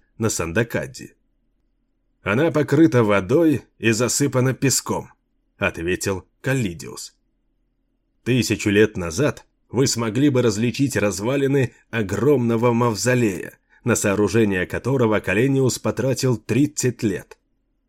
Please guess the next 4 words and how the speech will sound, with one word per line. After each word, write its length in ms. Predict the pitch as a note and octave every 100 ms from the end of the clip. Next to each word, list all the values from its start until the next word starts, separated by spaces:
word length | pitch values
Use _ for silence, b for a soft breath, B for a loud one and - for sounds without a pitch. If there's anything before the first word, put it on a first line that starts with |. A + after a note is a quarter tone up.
| _ _
Всё, 320 | - - B2
что 220 | A2 - G2+
пощадило 640 | G2+ - G#2 F2+ A2+ G2
землетрясение – 1080 | F#2 G2 F#2 - D#2+ - B2 B2+ B2+ B2